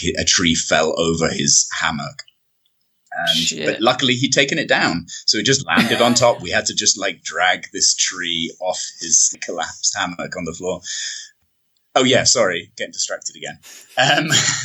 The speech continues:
Speaker 1: <laughs> and so we, we decided to paddle. We, we, we decided to go, we bought a canoe from Craigslist and we paddled from Waynesboro to Luray.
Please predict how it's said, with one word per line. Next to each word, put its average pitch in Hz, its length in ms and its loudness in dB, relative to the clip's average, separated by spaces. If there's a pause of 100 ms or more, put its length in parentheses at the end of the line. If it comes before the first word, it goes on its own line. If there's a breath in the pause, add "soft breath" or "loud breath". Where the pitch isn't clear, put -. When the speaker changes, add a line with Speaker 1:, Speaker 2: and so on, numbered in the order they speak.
Speaker 1:
<laughs> - 460 -16
and 123 120 -4
so 135 200 4
we, 127 400 -2
we 120 200 -2
decided 117 380 0
to - 100 -6
paddle. 85 420 -2 (340)
We, 104 140 -8
we, 101 200 -4
we 98 220 -4 (200)
decided 95 360 0
to 87 100 0
go, 90 560 2 (500)
we 92 160 2
bought 110 320 4
a 123 60 0
canoe 101 420 4
from 98 220 -4
Craigslist 90 800 2 (560 soft breath)
and 90 200 2
we 87 160 0
paddled 90 480 0
from 82 240 0
Waynesboro 87 800 2 (100)
to 90 220 0
Luray. 82 680 -2